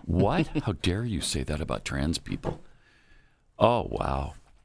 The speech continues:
On the second episode of his Midnight Miracle podcast, Chappelle discussed violent activists' savage attacks on his fans and their success in getting one of his shows canceled. In conversation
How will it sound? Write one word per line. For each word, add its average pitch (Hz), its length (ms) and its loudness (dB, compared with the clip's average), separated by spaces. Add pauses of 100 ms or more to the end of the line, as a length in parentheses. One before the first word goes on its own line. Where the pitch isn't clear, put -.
(180)
On 131 140 10
the 139 80 2
second 185 460 2
episode 156 480 0
of 127 160 2
his 113 240 0
Midnight 156 500 0
Miracle 135 400 2
podcast, 113 800 0
Chappelle 147 440 2
discussed 127 460 0
violent 120 420 2
activists' 123 460 -2
savage 127 500 0
attacks 98 440 0
on 85 100 2
his 73 140 -4
fans 110 560 0
and 107 400 0
their 104 160 0
success - 460 0
in 113 120 2
getting 120 240 2
one 107 160 0
of 95 60 -2
his 85 100 -2
shows 82 320 0
canceled. 53 480 -4 (1200)
In 127 320 6
conversation 190 920 0